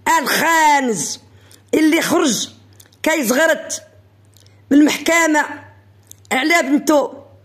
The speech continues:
هاذي وشا زي شخاك، الفضيحة، آه، آه، لبنى الخانزة،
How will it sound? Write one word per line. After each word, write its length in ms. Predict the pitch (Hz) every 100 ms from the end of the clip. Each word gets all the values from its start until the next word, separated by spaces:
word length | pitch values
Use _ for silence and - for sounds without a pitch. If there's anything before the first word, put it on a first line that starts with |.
| _ _ _ _ _ _ -
هاذي 300 | 269 302 311
وشا 320 | 269 - -
زي 200 | 285 330
شخاك، 580 | 359 - 294 247 - - _ _ _ _ - _ _ 269 339
الفضيحة، 600 | - 277 320 226 294 254 - - - - - - - _ -
آه، 40 |
آه، 680 | 294 320 277 247 269 - 339
لبنى 540 | 339 330 311 349 339
الخانزة، 840 | 339 - 349 320 208 339 269 -